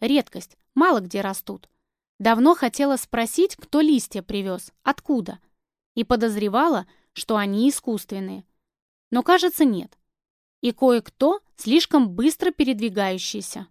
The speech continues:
Четвёртое. Неучтенец пытался создать видимость нескольких дополнительных посетителей. Значит, понимал, что его заметят. И от камер потому же отворачивался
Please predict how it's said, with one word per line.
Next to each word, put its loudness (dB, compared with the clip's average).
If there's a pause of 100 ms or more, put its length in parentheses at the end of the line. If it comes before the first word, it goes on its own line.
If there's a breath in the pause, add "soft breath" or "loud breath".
(840)
Четвёртое. -4 (360)
Неучтенец 6
пытался -2
создать -2
видимость 0 (220 soft breath)
нескольких 2
дополнительных -2
посетителей. -10 (320)
Значит, -2
понимал, 2
что -4
его 0
заметят. 0 (880)
И 4
от 2
камер 4
потому 2
же 2
отворачивался -2